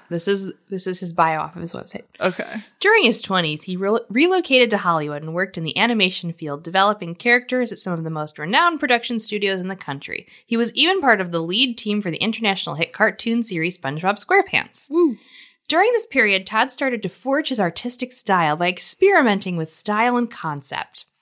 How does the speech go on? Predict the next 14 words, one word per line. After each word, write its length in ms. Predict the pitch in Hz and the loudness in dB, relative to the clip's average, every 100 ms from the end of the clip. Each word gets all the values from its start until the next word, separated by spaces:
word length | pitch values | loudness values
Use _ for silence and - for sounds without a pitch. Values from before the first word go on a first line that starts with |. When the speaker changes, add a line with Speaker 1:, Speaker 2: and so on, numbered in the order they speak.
| - - - | -20 -20 -8
Speaker 1:
He 140 | 220 | 0
eventually 420 | 208 233 247 285 | 2 2 2 2
arrived 380 | 233 196 202 214 - | 2 4 2 0 -6
at 180 | 190 | -8
the 100 | 196 | -8
working 400 | 190 294 427 320 | -2 0 2 0
method 340 | 226 202 220 202 | 2 0 -2 -2
that 140 | 175 | -2
now 220 | 190 208 226 | 0 0 0
guides 380 | 208 220 226 | 2 0 0
him 120 | 208 196 | -6 -6
through 180 | 185 - | -8 -4
every 340 | 175 180 190 | -4 -4 -8
piece. 520 | 190 - 117 - - | -8 -8 -8 -4 -4